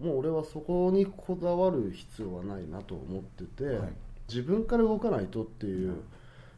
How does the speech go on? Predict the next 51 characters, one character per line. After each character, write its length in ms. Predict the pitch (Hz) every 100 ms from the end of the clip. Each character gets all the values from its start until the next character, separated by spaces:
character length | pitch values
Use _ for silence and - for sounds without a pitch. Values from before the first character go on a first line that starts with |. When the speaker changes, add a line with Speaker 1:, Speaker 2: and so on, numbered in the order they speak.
| - -
Speaker 1:
と 100 | 117
こ 140 | 120
ろ 120 | 117 117
の 120 | 113
方 240 | 123 107
が 300 | 85 87 76
今 200 | 95 101
は 120 | 76 80
強 340 | - 110 101
い 60 | 85
の 140 | 71
で、 80 | 73 69
Speaker 2:
え 280 | 87 76 78 -
え。 40 |
Speaker 1:
あ 40 |
ま 140 | 113 135
り 200 | 139 131
そ 160 | 131
の 340 | 123 120 113 - - - - -
商 240 | - 104
店 160 | 101 110
街 120 | 92
の 140 | 80 71
人 160 | - 90
通 260 | 87 82 82
り 60 |
だ 100 | 90
と 100 | 85
か、 160 | - - - - -
そ 180 | - -
う 20 |
い 40 | 151
う 20 |
の 80 | 98
は 40 |
あ 20 |
ま 80 | 92
り 80 | 92
気 180 | - 104
に 80 | 98
し 140 | 98
な 80 | 92
く 100 | 92
な 80 | 87
っ 40 |
て 100 | -
き 120 | -
ま 100 | -
し 120 | -
た 60 |
ね。 60 | -